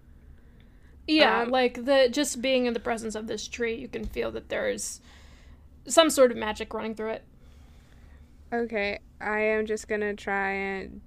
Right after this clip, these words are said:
Speaker 2: just for the sake of it, do thaumaturgy to make the ground shake for, like, a minute.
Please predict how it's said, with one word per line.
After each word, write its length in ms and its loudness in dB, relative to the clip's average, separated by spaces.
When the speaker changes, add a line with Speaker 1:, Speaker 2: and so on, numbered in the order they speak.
Speaker 2:
just 200 2
for 120 2
the 120 6
sake 320 2
of 160 2
it, 280 0
do 240 -2
thaumaturgy 800 0
to 100 0
make 320 -4
the 100 -2
ground 420 -2
shake 440 -2
for, 200 -4
like, 260 -2
a 80 -2
minute. 420 -4